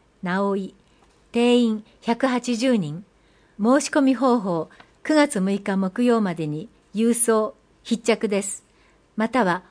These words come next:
ホームページから。申し込み問い合わせ、公益社団法人、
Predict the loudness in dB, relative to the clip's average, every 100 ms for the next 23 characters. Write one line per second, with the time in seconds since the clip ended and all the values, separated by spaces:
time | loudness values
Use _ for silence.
0 | _ 2 4 4 4 0 -2 -8 -8 -10
1 | _ _ _ _ _ _ _ _ _ _
2 | _ _ 2 2 2 2 4 4 2 2
3 | 4 2 0 -2 -4 -6 _ _ -2 2
4 | 4 2 0 -2 0 2 2 2 0 0
5 | -4 -6